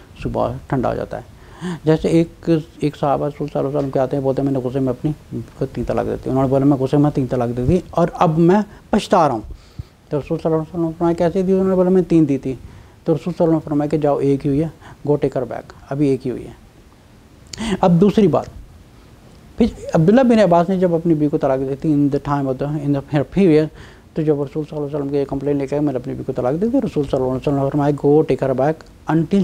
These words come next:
she get pure and you wait for two or three idda, then you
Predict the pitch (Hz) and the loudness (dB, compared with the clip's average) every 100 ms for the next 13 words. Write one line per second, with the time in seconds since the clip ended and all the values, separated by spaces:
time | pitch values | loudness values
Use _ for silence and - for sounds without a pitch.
0 | - - 175 139 139 - - 147 165 214 | 0 0 0 2 0 -2 -2 4 4 2
1 | - - 156 151 151 139 156 202 240 - | -6 -4 0 2 2 2 4 4 2 -6
2 | _ _ - 160 - 180 160 147 160 160 | _ _ -2 -2 0 -6 -4 -4 0 0
3 | 151 143 220 254 - - 131 185 233 | 0 0 0 -2 -18 -10 0 4 4